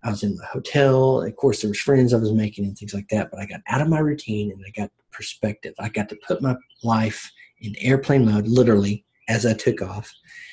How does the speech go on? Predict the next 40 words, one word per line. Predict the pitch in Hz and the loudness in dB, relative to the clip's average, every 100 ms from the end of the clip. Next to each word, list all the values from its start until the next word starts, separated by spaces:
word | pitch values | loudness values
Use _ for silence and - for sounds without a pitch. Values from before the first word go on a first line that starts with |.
| - - | -20 -14
And | - 107 | -8 -2
for | 123 | 4
those | 139 | 4
couple | - 165 143 | 2 0 2
of | |
days, | 139 110 104 98 | 2 2 2 -2
just | 104 - | -6 -4
kind | 117 101 | -4 -4
of | |
stepping | - 127 131 | 0 0 0
back | 110 101 104 | 0 0 0
and | 110 | 2
getting | 120 | 2
away, | 123 104 98 | 2 0 -2
getting | 101 107 120 | -4 0 2
out | 120 | 2
of | 120 | 2
my | 113 | 2
routine. | 113 110 - 98 92 95 _ _ _ _ _ _ | 2 0 -2 -6 -6 -14 _ _ _ _ _ _
And | 113 107 104 101 98 _ _ | -2 0 2 0 -4 _ _
the | 107 | -10
perspective | - 110 - - 135 117 - 127 | -6 -6 -8 -2 -2 0 2 2
and | 120 | 2
the | 107 107 | 0 0
energy | 120 117 135 | 0 2 2
that | 127 - | 0 0
comes | 143 135 | -4 -4
from | - 120 | -2 0
that, | 117 120 - _ _ _ _ - | 0 -2 -6 _ _ _ _ 0
getting | 123 127 | 4 6
away, | 120 113 113 | 6 4 2
stepping | - 110 110 107 | 0 -2 0 2
out, | 107 107 | 0 0
breaking | - 107 110 | -2 0 0
out | 107 | 0
of | |
the | 104 | -2
routine, | 101 - 104 104 104 - | -6 -6 -4 -4 -4 -10
so | - - 107 | -8 -2 -2
critical | 104 104 101 - 85 | -2 -4 -4 -8 -8